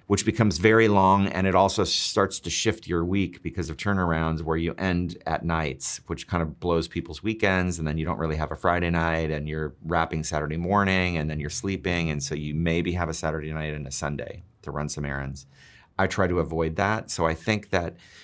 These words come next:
maintaining sort of more efficient, shorter, shorter hours, maintaining a week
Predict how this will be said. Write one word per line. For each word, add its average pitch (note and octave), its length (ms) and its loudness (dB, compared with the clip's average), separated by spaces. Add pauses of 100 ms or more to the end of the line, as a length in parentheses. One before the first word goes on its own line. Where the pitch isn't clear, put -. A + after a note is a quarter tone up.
(160)
maintaining G2+ 1080 2
sort F2+ 240 -2
of E2 100 -8
more E2+ 260 2
efficient, E2+ 480 -2
shorter, D#2+ 680 0
shorter D2+ 340 -2
hours, E2+ 420 0
maintaining E2 840 -4 (200)
a D#2 80 -6
week E2+ 520 -4